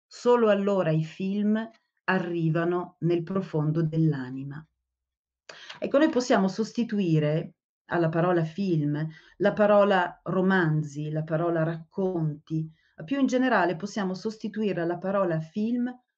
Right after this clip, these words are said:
la parola storie. E provo a rileggervela così: "Solo quando la memoria è filtrata dall'immaginazione, solo allora le storie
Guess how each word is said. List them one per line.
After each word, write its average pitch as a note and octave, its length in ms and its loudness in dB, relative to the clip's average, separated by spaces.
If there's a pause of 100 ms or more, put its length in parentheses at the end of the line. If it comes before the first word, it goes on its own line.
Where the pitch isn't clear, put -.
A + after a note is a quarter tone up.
la G3 160 -4
parola G3 640 0
storie. C3+ 920 -8 (580)
E G#3 100 -4
provo G#3+ 260 6
a G3+ 60 8
rileggervela G#3 760 4
così: D#3+ 460 -4 (760)
"Solo F#3 360 4
quando G3+ 320 4
la F3+ 120 2
memoria F#3 600 0
è D#3+ 60 0
filtrata F3+ 680 -2
dall'immaginazione, D#3 1300 -2
solo A3+ 360 0
allora F#3+ 400 2
le D3+ 160 -2
storie C#3+ 840 -4